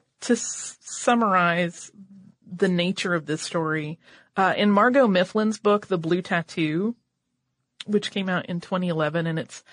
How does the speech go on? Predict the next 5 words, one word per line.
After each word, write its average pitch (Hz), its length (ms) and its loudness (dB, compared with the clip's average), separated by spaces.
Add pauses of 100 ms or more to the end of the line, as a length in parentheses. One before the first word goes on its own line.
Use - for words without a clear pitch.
(200)
kind 311 180 2
of 214 200 4
the, 196 360 6
the, 180 360 4 (1200)
uh, 170 380 0